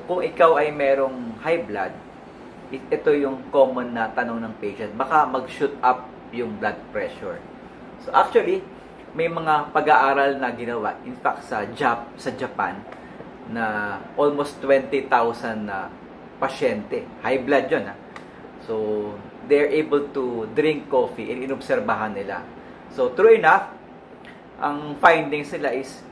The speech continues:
pwede naman palang uminom ng kape or green tea kahit ikaw ay may hypertension. Pwede naman pala. Hindi pala bawal ang kape kung ikaw ay may high blood. So,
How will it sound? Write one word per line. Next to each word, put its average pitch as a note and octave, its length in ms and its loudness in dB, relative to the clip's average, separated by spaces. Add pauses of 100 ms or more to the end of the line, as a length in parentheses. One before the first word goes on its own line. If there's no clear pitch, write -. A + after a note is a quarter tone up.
pwede F3 240 4
naman F3+ 320 0
palang D#3+ 320 2
uminom C3+ 400 -4
ng A#2 400 -6
kape G2 400 -6 (240)
or B2+ 160 2
green D3 480 -2
tea A2 160 -10 (680)
kahit D#3 480 -2
ikaw D3+ 320 4
ay C#3+ 80 2
may B2+ 320 -2
hypertension. G2+ 800 -8 (560)
Pwede - 240 -4
naman C4+ 240 0
pala. B2 320 0 (560)
Hindi E3+ 320 -4
pala E3 240 6 (160)
bawal A#2 640 4
ang B2 240 -6
kape G#2+ 400 -4 (240)
kung C#3 80 -4
ikaw B2+ 320 0
ay A#2 80 0
may A2 320 -2
high G#2 240 -4
blood. G2 320 -4 (880)
So, A2 400 -2